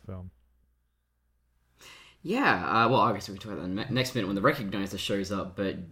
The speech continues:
Speaker 2: yeah, how they've animated things is just, it's fascinating. It really is.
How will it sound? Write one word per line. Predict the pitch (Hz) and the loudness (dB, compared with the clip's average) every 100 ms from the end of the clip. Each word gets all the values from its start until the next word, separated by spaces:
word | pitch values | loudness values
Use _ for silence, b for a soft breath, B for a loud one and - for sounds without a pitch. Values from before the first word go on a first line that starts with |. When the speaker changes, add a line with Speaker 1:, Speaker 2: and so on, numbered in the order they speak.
| 95 | -8
Speaker 2:
yeah, | 101 113 127 110 95 | -2 2 2 2 0
how | 117 113 117 110 98 | 2 2 4 0 -2
they've | 104 104 95 _ _ - | -2 -2 -6 _ _ -2
animated | 107 113 104 98 92 | 0 0 0 -2 -4
things | - 101 92 92 92 95 | -6 -6 -4 -4 -6 -8
is | 92 | -10
just, | - 107 - - | -8 -8 -8 -12
it's | - - | -12 -6
fascinating. | 269 - 143 - - - | -4 -4 -4 -6 -10 -12
It | |
really | 147 139 143 | -10 -6 -6
is. | 120 123 | -6 -10